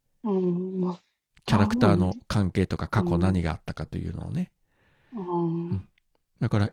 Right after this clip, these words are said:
Speaker 2: 一作目見た人であれば、もう絶対楽しめると思いますわ。
Speaker 1: うん。
Speaker 2: まあ、そういう、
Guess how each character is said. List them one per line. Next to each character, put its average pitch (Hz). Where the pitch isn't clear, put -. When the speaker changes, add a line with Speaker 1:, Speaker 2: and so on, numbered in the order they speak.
Speaker 2:
一 135
作 -
目 196
見 214
た 226
人 185
で 165
あ 113
れ 120
ば、 85
も 92
う -
絶 -
対 117
楽 101
し -
め 95
る 87
と -
思 85
い 85
ま 82
す -
わ。 -
Speaker 1:
う 190
ん。 175
Speaker 2:
ま 107
あ、 90
そ -
う 110
い 95
う、 -